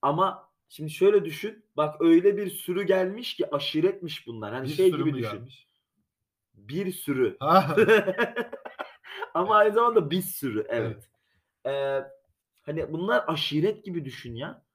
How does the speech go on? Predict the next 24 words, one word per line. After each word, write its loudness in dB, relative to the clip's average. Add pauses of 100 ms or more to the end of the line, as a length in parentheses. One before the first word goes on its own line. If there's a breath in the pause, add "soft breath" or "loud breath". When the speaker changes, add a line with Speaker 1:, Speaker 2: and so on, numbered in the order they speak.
(260)
Speaker 1:
Siyah 4
Passat'larını -2
çekip -8
gelmişler -2
resmen. 0
Speaker 2:
Kartal 2
aşiret. -8
Speaker 1:
Kartal 6
aşiret. 2 (360 soft breath)
Hani -4 (300 soft breath)
yani 0 (400)
öyle 6
bir -8 (200)
aşiret -4
ki -10
biz -10 (320)
fırtına -8
kopuyor 0
zannettik. 0
Öyle 8
bir -4
gölgeyle 6
geliyorlar. 0 (180)
Speaker 2:
Evet. -16